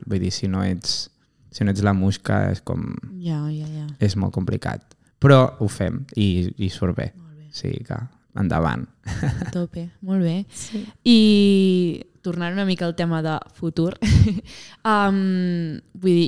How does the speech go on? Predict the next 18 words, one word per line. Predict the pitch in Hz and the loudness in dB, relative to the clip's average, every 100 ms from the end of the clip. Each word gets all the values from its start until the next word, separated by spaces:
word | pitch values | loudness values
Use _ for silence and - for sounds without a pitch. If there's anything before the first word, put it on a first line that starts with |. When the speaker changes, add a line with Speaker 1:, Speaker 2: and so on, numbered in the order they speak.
| 175 | 4
Speaker 2:
ja | 185 | 4
has | - | 4
provat | 226 214 196 | 2 2 2
com | 208 202 - | 2 0 2
molts | 190 180 175 175 | 0 0 0 0
de | 185 202 180 170 160 151 147 170 | 0 2 2 2 0 0 -2 -2
sectors | 190 175 - 165 180 | -2 -2 0 0 0
de | 170 156 147 | -2 -6 -6
tema | 160 156 156 151 | -6 -6 -6 -6
d'això, | 151 156 143 | -8 -8 -8
no? | 170 | -6
Direcció, | 165 160 - 208 185 185 185 185 - - - - | -8 -10 -10 -8 -2 0 0 -2 -6 -20 -18 -8
eh, | 180 165 160 151 151 | -6 -4 -6 -6 -6
mànager, | 160 143 175 180 180 180 180 180 180 160 | -4 -4 -4 -6 -4 -2 0 2 2 0
eh, | 151 147 135 135 135 147 180 180 | -2 -4 -4 -6 -8 -10 -12 -2
organització | 196 185 185 175 - 175 | 0 2 2 0 0 -2
de | 180 | 0
festival... | 180 196 180 175 180 | -2 -2 -2 -2 -4